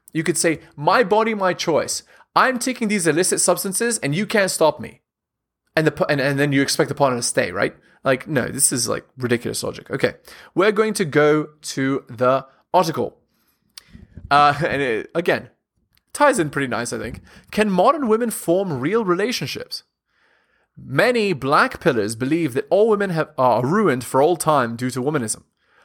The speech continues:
I'm here to tell you that there are women out there who can form real relationships and know they are not unicorns. The key is to vet women and understand some underlying concepts in order to pick properly.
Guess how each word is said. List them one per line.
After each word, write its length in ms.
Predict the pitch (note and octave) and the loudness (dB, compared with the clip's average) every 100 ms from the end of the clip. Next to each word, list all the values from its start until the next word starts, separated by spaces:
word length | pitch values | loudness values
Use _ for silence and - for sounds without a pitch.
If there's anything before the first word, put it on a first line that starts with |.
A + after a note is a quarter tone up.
| _ | _
I'm 160 | F3+ | 0
here 120 | G3 G#3 | 2 0
to 80 | |
tell 180 | F3 F#3+ | 0 2
you 100 | F3+ | 2
that 100 | C3+ | 0
there 160 | C3 C3 | 2 4
are 160 | F#3 G#3 | 4 2
women 240 | F#3 E3+ | 0 0
out 160 | D3+ D3 | 0 2
there 100 | C#3 | -2
who 60 | |
can 160 | C3 B2+ | -2 -4
form 240 | E3 D#3 | -2 0
real 160 | C3 C3 | 2 0
relationships 920 | A2+ A2+ C3 D#3+ C#3 A#2 G2+ - - - - | 0 0 0 0 -2 -4 -6 -6 -8 -10 -8
and 240 | - C3 C3 | -4 -2 0
know 260 | D3+ F3 | 2 4
they 180 | D#3 C#3 | 2 2
are 100 | C3+ | 2
not 240 | C3 D#3+ C3+ | 2 0 -2
unicorns. 800 | A#2+ D#3 C3+ B2 G#2 E2 - _ - - - C3+ | -4 -4 -4 -6 -8 -10 -16 _ -20 -20 -16 -2
The 140 | D3 | -2
key 240 | D3 B3 | 0 -2
is 140 | B3 A3+ | 0 0
to 100 | D#3 | -2
vet 280 | A#2+ F#3 F#3+ | 2 0 2
women 220 | C#3 B2+ | -2 0
and 80 | B2+ | -2
understand 460 | D#3 - E3+ D#3+ | -2 0 0 0
some 200 | - D3+ D3+ | 0 0 0
underlying 460 | E3+ F3+ F3 E3 | 0 2 2 2
concepts 440 | - E3 D3+ B2 C3+ | -2 -2 -2 -4 -2
in 60 | |
order 140 | B2+ A#2 | -4 -4
to 100 | A#2+ | -6
pick 180 | C3 | -6
properly. 400 | - C3 A2+ G#2+ | -2 -2 -2 -10